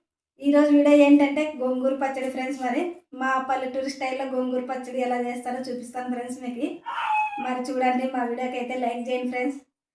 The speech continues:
లైక్ అయితే చేయండి, సబ్స్క్రైబ్ అయితే చేసుకోండి. మరి, మరి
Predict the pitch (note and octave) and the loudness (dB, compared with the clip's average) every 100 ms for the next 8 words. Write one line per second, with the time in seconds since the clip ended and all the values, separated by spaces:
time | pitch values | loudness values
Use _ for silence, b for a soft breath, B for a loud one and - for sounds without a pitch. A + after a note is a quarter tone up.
0 | _ B3 B3+ B3+ B3 B3+ B3 A#3 B3+ B3+ | _ -4 -4 -2 -4 -2 -2 -2 -2 -4
1 | A#3+ A#3+ A#3+ A#3+ B3 A#3+ A#3+ B3 B3 B3 | -6 -6 -6 -4 -2 -4 -4 -8 -4 -2
2 | A#3 - - _ _ _ _ _ C4 C4+ | -2 -2 -6 _ _ _ _ _ -4 -2
3 | B3+ | 0